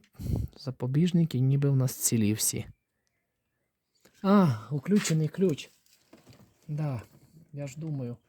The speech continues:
Ні, дивіться, за-, ключ запалювання ві-, виключений. Да, дивно. Так. Давайте будемо далі роз-, розглядати схему.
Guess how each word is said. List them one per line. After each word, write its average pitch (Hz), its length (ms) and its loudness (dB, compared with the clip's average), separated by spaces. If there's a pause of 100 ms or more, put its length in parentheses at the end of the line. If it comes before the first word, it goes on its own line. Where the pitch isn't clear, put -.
(280)
Ні, 214 200 2
дивіться, 208 340 0
за-, 170 200 -2
ключ 190 360 0
запалювання 226 600 4
ві-, 208 380 4 (120)
виключений. 196 680 2 (960)
Да, 156 260 4
дивно. 180 420 6 (2500)
Так. 139 540 4 (1800)
Давайте 135 320 0
будемо 131 260 0
далі 120 280 2
роз-, 113 340 -6
розглядати 123 540 -2
схему. - 420 0